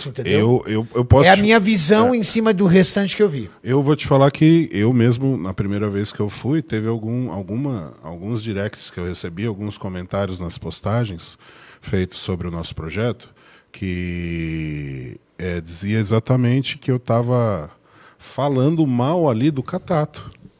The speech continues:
Speaker 2: né? Como se, é, o Catato fosse a, uma proteína ali, um alimento que as pessoas mais miseráveis pudessem usar. Mas a minha intenção não era aquela.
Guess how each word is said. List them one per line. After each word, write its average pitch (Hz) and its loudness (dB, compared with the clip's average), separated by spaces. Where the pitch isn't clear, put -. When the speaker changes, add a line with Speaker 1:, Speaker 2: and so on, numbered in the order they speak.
Speaker 2:
né? 104 -6
Como 98 -6
se, 104 -6
é, 87 -4
o - -10
Catato 92 -4
fosse 98 -4
a, 78 -10
uma 90 -8
proteína 95 -4
ali, 98 -4
um 113 -2
alimento 104 -2
que 120 -4
as 117 0
pessoas 107 -4
mais 98 -2
miseráveis 113 0
pudessem 104 -4
usar. 113 -2
Mas 110 0
a 101 -2
minha 110 0
intenção 151 2
não 214 -4
era 147 0
aquela. 85 -6